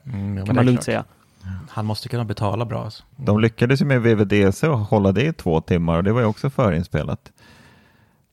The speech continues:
Speaker 3: Så jag tror ju ändå att de
Speaker 2: Ja, ja,
Speaker 3: alltså
Speaker 2: ja, ja.
Speaker 1: Ja, det är inte omöjligt.
Speaker 2: Och V V D C är ju väldigt omfattande. Alltså, det är ju otroligt mycket information på, på det eventet,
Speaker 3: Ja.
Speaker 2: på de två timmarna. Så, eh,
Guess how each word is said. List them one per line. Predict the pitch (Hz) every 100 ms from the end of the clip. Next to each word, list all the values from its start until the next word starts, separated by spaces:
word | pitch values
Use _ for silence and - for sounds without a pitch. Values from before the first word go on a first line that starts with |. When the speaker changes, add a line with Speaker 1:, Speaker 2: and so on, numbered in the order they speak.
| _
Speaker 3:
Så | -
jag |
tror | - 104 123
ju | 147
ändå | 95 92
att | 95
de | 92 90 85 92
Speaker 2:
Ja, | 92 135 143 -
ja, | 135 156 160 127
Speaker 3:
alltså | - 104 98 90
Speaker 2:
ja, | 143 156
ja. | 127 107 - _ _
Speaker 1:
Ja, | 104
det | 101
är |
inte | 98
omöjligt. | 110 101 98 - 98
Speaker 2:
Och | 147 139
V |
V | 127
D | 135 127
C | -
är |
ju | 147
väldigt | 127 127 151 127 135 127
omfattande. | 123 117 143 - 117 110
Alltså, | 110 -
det | 117
är | 135
ju | 123 117
otroligt | - - 160 165 110 110
mycket | 113 -
information | 110 - 107 113 107
på, | 113 107 -
på | -
det | 120
eventet, | 110 107 107 - -
Speaker 3:
Ja. | 90 92 95
Speaker 2:
på | 117
de | 113
två | - 117
timmarna. | 117 120 117 - _ _ _ _ _ _ _ _ _
Så, | - 131 117 117
eh, | 113 113